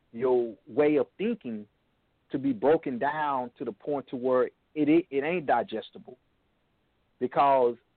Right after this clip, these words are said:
you're stuck in a certain perpetual way of, of, of concentration, a certain perpetual of receiving information. If we're stuck on a certain path of receiving information, but on a natural law scale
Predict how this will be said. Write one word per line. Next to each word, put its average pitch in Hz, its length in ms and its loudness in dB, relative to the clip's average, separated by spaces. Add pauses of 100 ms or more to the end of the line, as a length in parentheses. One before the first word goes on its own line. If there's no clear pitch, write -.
(200)
you're 131 220 -4 (440)
stuck 185 280 2 (460)
in 143 200 -2
a 123 340 0 (220)
certain 165 320 0
perpetual 151 580 -2
way 139 400 0
of, 117 240 -4
of, 113 380 -2
of 117 180 -6
concentration, 147 840 -2
a 107 140 -10
certain 147 160 2
perpetual - 420 -6 (300)
of 123 140 4
receiving 156 540 0
information. 143 600 -2 (320)
If 110 140 -6
we're 147 120 2 (160)
stuck 208 280 2 (160)
on 143 180 0
a 127 120 0 (120)
certain 170 320 0
path 156 400 -2
of 120 80 -8
receiving 156 580 0
information, 143 680 -2 (300)
but 139 260 2
on 135 160 -2
a 120 60 -2
natural 139 840 -2 (360)
law 139 580 2 (420)
scale 117 480 2